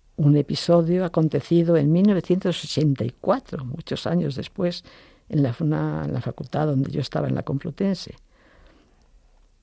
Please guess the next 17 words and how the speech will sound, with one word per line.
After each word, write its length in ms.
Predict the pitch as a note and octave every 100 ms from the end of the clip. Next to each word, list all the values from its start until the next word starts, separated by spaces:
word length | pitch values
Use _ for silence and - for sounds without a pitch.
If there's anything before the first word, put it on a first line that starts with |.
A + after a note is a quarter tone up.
| _ -
Don 220 | E3+ F3+
Dámaso 400 | G3 G#3 - G3
era 100 | F3
entonces 540 | E3 F#3+ F#3 G3 -
un 80 | F#3
anciano 420 | F3 - F#3 F#3+
de 140 | F3+ D#3+
ochenta 420 | - E3 D#3 D3+
y 80 | D#3
seis 340 | - G#3+ -
años 400 | G#3 E3+ D#3 - - _ _ _ _ G3+
y 120 | F3
había 480 | F3+ A3+ C4 C4 B3+ _ _
sido 380 | - A3 G#3+
invitado 540 | G3 D#3 C#3+ E3 E3 D#3+
a 100 | -
presidir 580 | G3 - B2 D3 D3